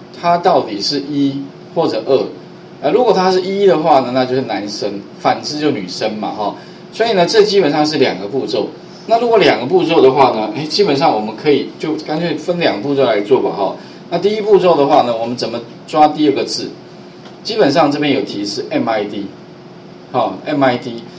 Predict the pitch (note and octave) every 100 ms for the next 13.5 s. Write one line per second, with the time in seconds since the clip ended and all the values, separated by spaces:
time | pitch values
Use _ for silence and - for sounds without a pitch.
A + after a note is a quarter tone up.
0 | - - - G#3+ - G3+ G3+ G#3 G3+ G#3
1 | G3 F#3+ F3 F3 - B2 A#2+ A#2+ B2+ B2
2 | - - G2 G#2+ G2+ C3+ C3+ A#2+ D3 C3+
3 | - G#2+ A#2+ G2+ - A2+ - - - -
4 | - - A#2+ A#2+ C#3 F3 D#3 D3 D#3+ G3+
5 | E3+ D#3+ A#2+ G#2+ A#2+ - E3+ F3 A#2 E2
6 | A#2+ - F2 - - A#2 B2+ D3 G#2+ G#2
7 | G2+ F#2 F2+ - - - - - D3+ A3+
8 | A3 G#3 F3 C3 C#3 D3 - G3 - -
9 | B2 B2 B2 - - - E3 E3+ E3+ -
10 | - G#2+ A#2+ D3+ C3+ B2 A#2+ A2 A#2+ G#2
11 | F#2+ - - G2 C3 C3 - - - D3+
12 | D#3 D#3+ D3 C3 B2+ - - - - C#3
13 | C3+ - - C#3+ -